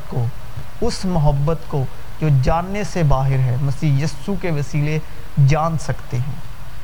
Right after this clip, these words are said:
پیمانے کا مطلب اسکیل،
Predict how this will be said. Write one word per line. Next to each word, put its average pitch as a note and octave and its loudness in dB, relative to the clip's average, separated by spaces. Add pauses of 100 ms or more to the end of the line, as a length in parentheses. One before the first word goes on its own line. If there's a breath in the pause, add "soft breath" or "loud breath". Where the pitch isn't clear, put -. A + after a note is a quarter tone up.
(280)
پیمانے F#3 0
کا G#3 2
مطلب G3 0 (1200)
اسکیل، F#3+ 0